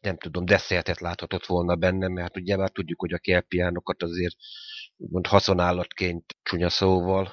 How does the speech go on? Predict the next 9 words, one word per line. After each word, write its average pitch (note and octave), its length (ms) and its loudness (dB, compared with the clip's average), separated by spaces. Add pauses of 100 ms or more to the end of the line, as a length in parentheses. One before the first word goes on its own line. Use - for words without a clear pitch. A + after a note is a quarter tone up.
(140)
annak F2+ 340 -4
használták, F2+ 500 0
hogy F#2 200 -2 (120)
az G2 140 8
asztalra F#2 440 8
kerültek F#2 520 -4
vacsora F#2 380 -2
vendégként, F#2+ 840 -2 (160)
sajnos. G2 720 -2